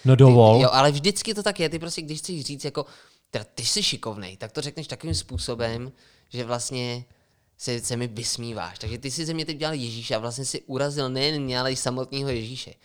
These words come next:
Speaker 2: Kamaráde,
Speaker 1: To bych
Speaker 2: neber
Speaker 1: si,
Speaker 2: si jeho jméno
Speaker 1: to bych,
Speaker 2: nadarmo.
Speaker 1: to by, to by
Speaker 2: Nedej jeho, neber jeho <laughs> jméno nadarmo.
Speaker 1: Jo, to je hezky, hezky si to teďka spatvaroval.
Speaker 2: <laughs>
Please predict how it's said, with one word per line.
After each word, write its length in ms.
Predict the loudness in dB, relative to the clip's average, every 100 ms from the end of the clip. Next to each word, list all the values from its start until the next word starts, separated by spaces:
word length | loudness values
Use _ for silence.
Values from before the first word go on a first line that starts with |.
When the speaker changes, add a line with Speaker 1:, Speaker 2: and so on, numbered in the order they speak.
| _
Speaker 2:
Kamaráde, 300 | 0 4 6
Speaker 1:
To 60 | 6
bych 80 | 6
Speaker 2:
neber 300 | 8 8 8
Speaker 1:
si, 60 |
Speaker 2:
si 100 | 4
jeho 260 | 4 6 6
jméno 220 | 8 8
Speaker 1:
to 40 | 10
bych, 80 | 10
Speaker 2:
nadarmo. 180 | 10 8
Speaker 1:
to 60 | 8
by, 80 | 8
to 160 | 6
by 140 | 6 4
Speaker 2:
Nedej 460 | 4 4 4 4
jeho, 300 | 2 0 -2 0
neber 400 | 0 0 2 4
jeho 320 | 4 4 2 4
<laughs> 180 | 2 0
jméno 540 | -4 0 0 0 -2 0
nadarmo. 400 | 0 2 4 6
Speaker 1:
Jo, 80 |
to 100 | 6
je 40 | 4
hezky, 240 | 4 0 0 2
hezky 260 | 2 0 -2
si 140 | -2
to 140 | 0 0
teďka 360 | 0 -2 -2
spatvaroval. 1000 | -2 -4 -2 0 4 4 6 4 2 0
Speaker 2:
<laughs> 40 | -4